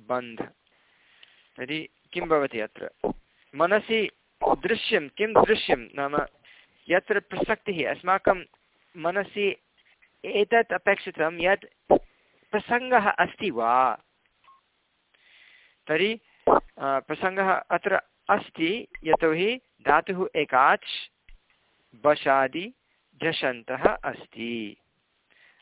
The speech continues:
अनन्तरं स-, स-, सादिप्रत्ययः अस्ति, सकारादिप्रत्ययः अस्ति। तस्यां दशायां, आ, वयं वदामः यत्, आ,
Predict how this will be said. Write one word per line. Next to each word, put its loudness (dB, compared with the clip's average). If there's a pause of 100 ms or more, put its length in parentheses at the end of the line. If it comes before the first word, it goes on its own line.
(320)
अनन्तरं 2 (680)
स-, 0
स-, -12
सादिप्रत्ययः 0
अस्ति, -6
सकारादिप्रत्ययः -4
अस्ति। -16 (1400)
तस्यां -2
दशायां, -4 (580)
आ, -2 (200)
वयं -4
वदामः -2
यत्, -2 (1080)
आ, -4